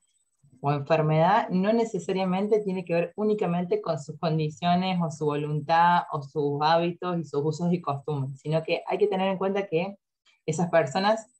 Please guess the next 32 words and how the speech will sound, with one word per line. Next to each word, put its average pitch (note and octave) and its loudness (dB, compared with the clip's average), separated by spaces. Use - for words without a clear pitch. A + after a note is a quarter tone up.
pertenecen G3+ 2
a A3+ 2
un A3+ 2
contexto, G#3+ 0
a D#3 2
un D#3 2
grupo G#3 4
social, F#3+ -4
con E3+ 2
todas C4 4
estas E3+ -10
cuestiones E3+ 0
atrás, C#3 -4
¿no? E3+ -2
Eh, C#3 0
es F3 4
muy G#3 6
difícil, A3 2
eh, B2+ -4
cuando D3 0
uno G3 0
está F#3 0
en D3+ 0
determinada, D#3+ -2
mm, C#3+ -8
situación, G#3+ 2
en C#3 0
la C#3 2
escala E3+ 2
social, G3 0
por - -2
ejemplo, G3+ -4